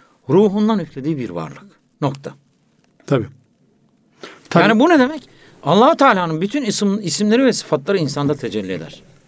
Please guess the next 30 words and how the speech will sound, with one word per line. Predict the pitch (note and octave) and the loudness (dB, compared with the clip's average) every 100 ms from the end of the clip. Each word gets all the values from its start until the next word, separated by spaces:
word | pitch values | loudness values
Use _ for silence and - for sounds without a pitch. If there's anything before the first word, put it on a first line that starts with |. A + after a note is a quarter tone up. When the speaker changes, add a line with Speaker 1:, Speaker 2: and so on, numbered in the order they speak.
| - | -2
Speaker 2:
Kapasitesi | E3 F#3+ F3+ F#3 D#3 | 0 2 2 2 2
var | B2 | -2
en | G2 | -4
azından. | F#2 F#2+ - | -12 -16 -12
Speaker 1:
Tabii. | G2 G2+ - _ - | -6 -4 -6 _ -4
Speaker 2:
Tecelli | C#3 C3 | -2 2
Speaker 1:
Çok | C3 | 2
önemli | E3+ | 4
bir | D4 | 4
şey. | F#3+ | 4
Speaker 2:
kapasitesi | E3+ B2+ D3+ B2 | 2 2 0 0
var | A2+ A3 | 2 4
Speaker 1:
Tabii. | E3+ A#2+ - - - | 4 0 -6 -6 0
Speaker 2:
insanda. | D3+ C#3+ B2+ | 2 2 2
Speaker 1:
Yani | D#3 D#3+ B3+ | 4 4 4
bu, | A#3 G#3 | 4 4
bunu, | A#3 A#3+ D4+ D4+ | 4 4 2 0
bu, | G3 B3+ | -2 2
bu | |
ne | C4+ | 2
demek? | G#3+ C#4+ C4 - - _ | 2 0 -4 -14 -20 _
İnsanın | E3+ G3 A#3+ D4+ | -2 0 2 2
haddini | A3+ E3+ C#3 E3+ | 2 0 0 0
bilmesi | C#3+ C#3+ B2 F#2+ | 0 -2 -2 -6
lazım. | E2 - - _ _ | -8 -10 -16 _ _
Speaker 2:
Hocam | D3+ F#3+ E3+ | -2 0 2
o | C3+ | 2
bir, | A#3 D3+ | 0 2
bir | E3+ | 2
de | D#3+ | 2